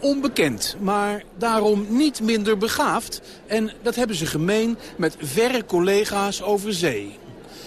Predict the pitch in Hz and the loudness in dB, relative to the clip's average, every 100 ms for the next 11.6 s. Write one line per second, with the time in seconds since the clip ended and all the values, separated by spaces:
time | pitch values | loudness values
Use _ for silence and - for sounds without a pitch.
0 | - - - 208 190 202 226 240 220 196 | -18 -2 2 2 2 0 0 -2 -2 0
1 | 208 180 202 190 - 220 226 214 156 202 | 0 2 2 0 0 0 2 0 2 0
2 | 208 240 247 269 247 - - - 156 240 | 0 -2 -4 -4 -8 -18 -20 -6 0 2
3 | 214 185 214 180 139 185 214 247 - 254 | 0 0 2 2 2 2 2 -4 -4 -2
4 | 262 277 - - - - 165 226 208 180 | -2 -4 -8 -20 -20 -6 0 0 0 -2
5 | 233 233 214 196 196 - 226 - 233 247 | 0 0 2 0 0 0 -2 2 0 0
6 | - 254 262 285 - - - - 196 240 | 0 0 0 -2 -6 -18 -18 -4 0 2
7 | 202 214 226 233 208 202 - - 123 113 | 2 2 2 0 -4 -4 -4 -8 -8 -8
8 | - - - - - - - - - - | -8 -10 -16 -20 -20 -20 -20 -18 -14 -8
9 | - 339 - - 240 - 277 - 202 180 | -2 -2 -2 -2 -2 0 -2 0 -2 0
10 | - 262 277 - 254 185 160 254 269 285 | 2 2 0 0 0 2 2 2 2 2
11 | 202 220 226 214 214 214 | 0 0 2 2 0 -2